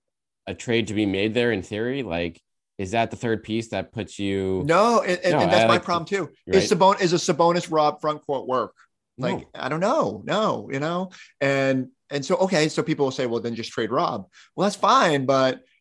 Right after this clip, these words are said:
Speaker 2: you know, now we're talking about eroding kind of two pieces of your depth up front, you know, and, like, for Sabonis, I just, I don't know. I just, uh, I don't know if that, if that works. That's why the,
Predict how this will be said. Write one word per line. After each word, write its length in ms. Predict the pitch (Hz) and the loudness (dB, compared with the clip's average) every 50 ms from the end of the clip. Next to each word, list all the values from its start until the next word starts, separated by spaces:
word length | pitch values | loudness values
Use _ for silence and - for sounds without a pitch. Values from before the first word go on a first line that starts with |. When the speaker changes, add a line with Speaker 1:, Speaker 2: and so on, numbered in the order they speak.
| _ - | _ -10
Speaker 2:
you 80 | 139 | -6
know, 200 | 135 131 123 120 117 | -4 -2 -2 -2 0
now 200 | 117 147 190 226 | 2 2 2 2
we're 60 | 240 | 2
talking 260 | 233 202 180 160 165 | 2 0 -2 -2 -2
about 340 | 147 147 139 135 131 127 127 - _ _ _ - | 0 0 2 2 0 0 -4 -8 _ _ _ -10
eroding 420 | 151 143 139 143 139 135 127 120 117 _ _ _ _ _ _ - | -6 0 0 2 2 0 -2 -4 -8 _ _ _ _ _ _ -14
kind 180 | - 156 135 113 | -8 -8 -8 -8
of 80 | 104 | -8
two 160 | - - 165 170 | -8 -6 -6 -2
pieces 300 | 226 220 208 - 220 220 | -2 -2 -4 -2 0 0
of 100 | 220 214 | 0 2
your 120 | 220 220 | 0 0
depth 320 | - 220 220 226 220 220 _ _ _ _ - - | 0 0 0 0 -2 -4 _ _ _ _ -6 -6
up 160 | 180 180 - | -6 -4 -2
front, 360 | 226 220 220 226 220 196 - 160 | 0 0 0 0 -2 -4 -6 -4
you 100 | 165 160 | -2 -2
know, 240 | 170 175 175 175 165 | 0 0 0 0 -2
and, 300 | 151 143 135 131 131 135 | -2 -4 -6 -8 -6 -4
like, 200 | 135 135 135 - | -4 -4 -4 -4
for 80 | 139 | -8
Sabonis, 540 | 135 - 143 160 180 196 208 208 196 - 175 | -6 -6 -2 -2 -2 -2 -2 -4 -4 -4 -4
I 80 | 175 196 | -4 -2
just, 200 | 202 220 - - - - - - | -2 -2 -4 -4 -14 -20 -14 -6
I 60 | - | -4
don't 140 | 320 349 349 | -4 -2 0
know. 280 | 349 339 339 302 151 - | 0 0 2 2 0 0
I 100 | - 151 | 0 0
just, 300 | 156 170 151 - - - _ _ _ _ _ - | -2 -2 -4 -8 -12 -20 _ _ _ _ _ -6
uh, 240 | 120 117 117 113 107 - | -4 -2 0 0 -2 0
I 100 | 131 139 | 0 0
don't 80 | 147 147 | 2 2
know 60 | 143 | 0
if 100 | 131 135 | 0 0
that, 220 | 131 120 113 - - | 0 -2 -2 -4 -6
if 100 | 113 - | -8 -6
that 180 | 117 107 107 | -4 -4 -4
works. 140 | 110 98 - | -4 -4 -2
That's 140 | 160 175 - | -2 0 2
why 140 | 196 185 - - - - _ _ _ _ _ _ _ _ - | 2 2 2 0 -8 -20 _ _ _ _ _ _ _ _ -8
the, 160 | 127 139 - | 0 0 0